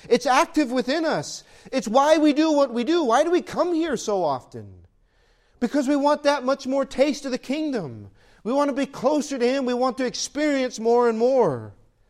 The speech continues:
And we're living as much of it now as we can in anticipation of eternity. Verse nine, he says, "We pray that you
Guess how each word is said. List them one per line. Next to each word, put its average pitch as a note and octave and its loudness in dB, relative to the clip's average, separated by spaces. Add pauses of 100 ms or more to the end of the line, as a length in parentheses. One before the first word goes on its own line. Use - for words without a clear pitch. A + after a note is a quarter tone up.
(420)
And F#3+ -4
we're A#3 2
living D4 0
as G3+ -4
much C#4+ 0
of D4 0
it A#3+ -6
now B3+ 0
as G#3 -2
we G#3 -6
can C#3 -10 (3000)
in E3 -10
anticipation E3 -10
of B2+ -12
eternity. G#2+ -14 (1500)
Verse F#3+ 0
nine, G#3+ 0
he F#3 -4
says, F3+ -2 (340)
"We D#3+ -6
pray A#3+ 2
that G3+ -4
you G3+ -4